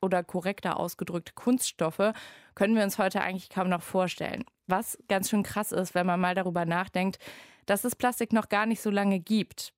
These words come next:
Denn massenweise benutzen wir es eigentlich erst seit nach dem Zweiten Weltkrieg, also seit gut siebzig Jahren. Und vorher sind die Menschen ja auch irgendwie ohne klargekommen. Aber ja, heute ist der Alltag einfach voller Plastik.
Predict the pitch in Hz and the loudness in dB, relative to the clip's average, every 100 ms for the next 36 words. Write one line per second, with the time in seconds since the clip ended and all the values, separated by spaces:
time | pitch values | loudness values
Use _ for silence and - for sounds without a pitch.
0 | _ 185 185 180 - 214 226 233 202 196 | _ 0 0 0 0 0 4 4 4 2
1 | 190 196 220 220 190 190 - 196 - 196 | 2 2 2 2 2 0 -2 -4 -4 -4
2 | 185 185 180 185 196 202 185 - 180 175 | -2 -2 0 -2 -2 -4 -4 -2 -4 -2
3 | 180 185 202 - 160 - 165 175 170 170 | 0 0 0 -4 -6 -4 -4 -2 -2 -2
4 | - 190 175 - 185 - 180 - 180 202 | -2 -4 -2 -4 -4 -4 -8 -2 0 2
5 | 190 202 - - - - - 196 - - | 2 2 0 -10 -20 -20 -4 -4 -2 0
6 | 320 269 220 240 - 220 220 220 208 202 | 2 4 2 0 -2 0 2 2 2 2
7 | 214 196 - - 196 - 165 160 175 - | 2 0 0 -2 -2 -2 -2 -2 -2 -2
8 | 160 160 - 160 - 165 - - - - | -2 -2 -4 -4 -4 -6 -6 -6 -6 -10
9 | - 185 175 170 185 165 170 180 175 196 | -6 -2 0 2 0 -2 -2 -2 0 -2
10 | - 208 - 208 208 - 175 175 185 185 | -2 -6 -4 -2 -2 -2 -4 -2 -4 -4
11 | 175 175 180 180 - 170 170 196 - - | -6 -4 -6 -6 -4 0 0 0 -4 -8
12 | 156 - - - | -6 -6 -10 -12